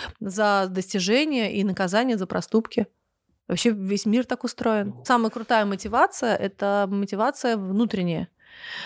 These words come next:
Внешние мотивации можно, конечно, как-то вот человека, вот как вы говорите, да, там кнутом и пряником, это внешняя мотивация. Здорово, когда у ребенка есть внутренняя, ну и у взрослого человека, когда есть внутренняя мотивация, тогда его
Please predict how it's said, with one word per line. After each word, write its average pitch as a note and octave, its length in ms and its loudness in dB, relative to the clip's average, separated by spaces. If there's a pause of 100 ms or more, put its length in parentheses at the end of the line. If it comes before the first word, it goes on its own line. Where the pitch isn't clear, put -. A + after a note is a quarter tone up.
(160)
Внешние B3+ 460 0
мотивации A#3 500 2
можно, C4 300 0
конечно, G#3 420 0
как-то - 260 -2
вот F3+ 160 0
человека, F#3+ 440 0
вот E3+ 100 -6
как F#3 160 -4
вы F#3 100 2
говорите, F3+ 400 -2
да, G#3 120 2
там A3 180 -2
кнутом F#3+ 340 0
и F3+ 40 -2
пряником, F#3 480 0
это F#3+ 100 -6
внешняя G#3 380 0
мотивация. F#3 560 -2 (580)
Здорово, B3 380 2
когда A3 260 2
у - 20 4
ребенка A3+ 380 0
есть G#3+ 220 -2
внутренняя, G3+ 520 0
ну C#4 80 0
и D4 80 2
у A3 60 2
взрослого G3 420 -2
человека, G3+ 320 -2
когда G3+ 140 -2
есть F#3 140 -2
внутренняя A3+ 400 2
мотивация, G3 580 0
тогда F#3 240 -4
его A3+ 220 2